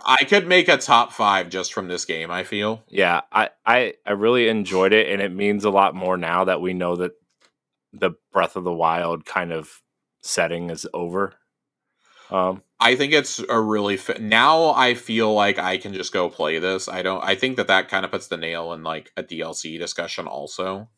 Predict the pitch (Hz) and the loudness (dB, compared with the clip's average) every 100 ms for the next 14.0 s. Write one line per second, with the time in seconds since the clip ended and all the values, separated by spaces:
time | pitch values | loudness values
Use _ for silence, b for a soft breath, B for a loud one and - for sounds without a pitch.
0 | _ _ - 110 120 117 113 101 90 87 | _ _ 0 6 6 6 2 0 0 -4
1 | 80 80 69 - - - _ _ _ _ | -6 -8 -10 -14 -16 -20 _ _ _ _
2 | _ _ 113 127 123 117 110 107 95 92 | _ _ 4 8 8 8 6 4 0 -4
3 | 87 - 104 92 98 87 78 73 80 - | -6 -4 -2 0 0 -2 -4 -8 -10 -6
4 | 69 67 67 - - 65 - 71 78 73 | -6 -8 -12 -14 -14 -16 -8 -8 -8 -10
5 | - _ _ _ _ - 73 67 - - | -16 _ _ _ _ -2 -2 -4 -10 -2
6 | 113 131 147 135 123 113 123 127 170 156 | 6 8 10 8 2 -2 -2 0 2 4
7 | 113 95 85 - 78 65 62 57 - - | 2 0 -4 -6 -12 -10 -10 -12 -12 -14
8 | - - 50 - _ _ _ - 76 76 | -14 -12 -12 -16 _ _ _ -14 -8 -8
9 | - _ 104 104 95 110 107 104 98 95 | -10 _ -6 -2 2 2 2 2 2 4
10 | 92 87 87 - _ _ - _ 117 107 | 2 0 -8 -20 _ _ -20 _ 2 4
11 | 107 107 104 92 92 - 90 95 85 90 | 6 6 4 0 -4 -6 0 2 2 -4
12 | - 92 92 87 87 87 95 87 92 87 | -2 0 0 -2 -6 -4 -4 -4 -6 0
13 | 98 90 90 _ _ _ _ - 90 80 | 2 2 -2 _ _ _ _ -8 -6 -6